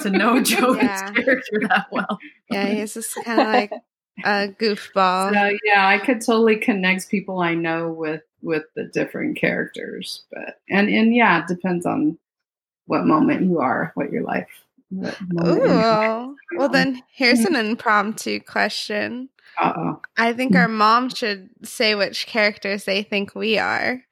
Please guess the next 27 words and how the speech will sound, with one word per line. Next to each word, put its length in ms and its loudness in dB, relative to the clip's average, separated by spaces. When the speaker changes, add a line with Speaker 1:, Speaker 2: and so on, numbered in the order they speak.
Speaker 3:
Oh. 1120 4
Speaker 2:
That 280 2
would 80 -10
be 260 -8
fun. 420 -6
Speaker 3:
Yeah, 220 4
I 80 0
would 140 2
definitely 460 0
say, 560 0
I 120 0
already, 200 -2
you 200 -4
know, 380 0
of 140 -18
course, 420 -2
Frankie 640 -2
is 460 0
Joey. 600 0
Um, 280 4
Darlene, 600 4
Chandler, 720 4
just 260 0
because 360 0
of 160 -2
the 180 2
sarcastic 1400 -2